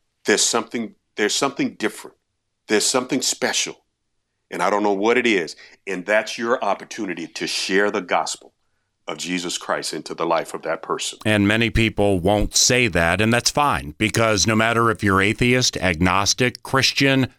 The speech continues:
Speaker 2: Muslim, Jewish, no matter who you are, I'm not gonna judge. And, and I'm going to be friends with you. And, you know,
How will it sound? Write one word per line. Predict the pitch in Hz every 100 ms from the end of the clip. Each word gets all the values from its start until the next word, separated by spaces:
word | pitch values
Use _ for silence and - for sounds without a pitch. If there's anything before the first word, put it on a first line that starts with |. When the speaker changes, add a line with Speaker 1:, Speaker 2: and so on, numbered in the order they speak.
| _
Speaker 2:
Muslim, | 90 123 104 117 123 123 -
Jewish, | 87 127 139 139 -
no | 123 113
matter | 120 113 98 -
who | 214 233
you | 190 170 135
are, | 117 90 76 - - - _ _ _ -
I'm | 110 160
not | 131 98
gonna | - 107
judge. | 92 120 117 - - - _ -
And, | 120 110 110
and | 123 107
I'm | 104 127 147
going | 117 120 113
to | 104
be | 107
friends | 98 147 156 117
with | 87 80
you. | 76 65 65
And, | 113 110 107 95 -
you | -
know, | 117 113